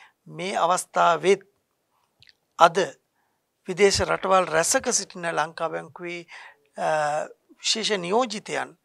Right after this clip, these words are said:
මෙලෙස සම්බන්ධ කරගනිමින් ඒ ඒ රටවල ජන ජීවිතේ ඔවුන් මුහුණ දෙන ප්‍රශ්න පිළිබඳවත්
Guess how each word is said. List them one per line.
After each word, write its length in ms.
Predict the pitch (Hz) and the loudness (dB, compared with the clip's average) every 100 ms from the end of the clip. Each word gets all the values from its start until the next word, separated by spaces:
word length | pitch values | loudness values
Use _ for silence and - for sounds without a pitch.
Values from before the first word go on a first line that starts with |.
| _ _ - _ _ _ _ _ _ _ | _ _ -20 _ _ _ _ _ _ _
මෙලෙස 460 | 160 170 214 226 254 247 277 _ _ | -4 2 4 2 0 -4 -8 _ _
සම්බන්ධ 520 | - 143 139 139 143 | -12 -10 -10 -12 -12
කරගනිමින් 580 | 151 175 190 196 208 208 - - _ _ _ _ _ _ _ _ _ | -10 -6 -6 -6 -10 -12 -20 -20 _ _ _ _ _ _ _ _ _
ඒ 140 | 220 254 240 | -4 -2 -2
ඒ 180 | 240 | 0
රටවල 380 | 208 196 190 180 | 0 0 -4 -4
ජන 200 | 170 151 | -6 -10
ජීවිතේ 520 | 147 156 151 139 147 143 _ _ | -12 -16 -16 -16 -16 -16 _ _
ඔවුන් 260 | 160 170 160 | -8 -8 -8
මුහුණ 280 | 156 151 | -10 -10
දෙන 180 | 147 143 | -12 -12
ප්‍රශ්න 320 | 156 147 - | -10 -10 -10
පිළිබඳවත් 500 | 143 135 131 131 143 | -16 -14 -14 -8 -8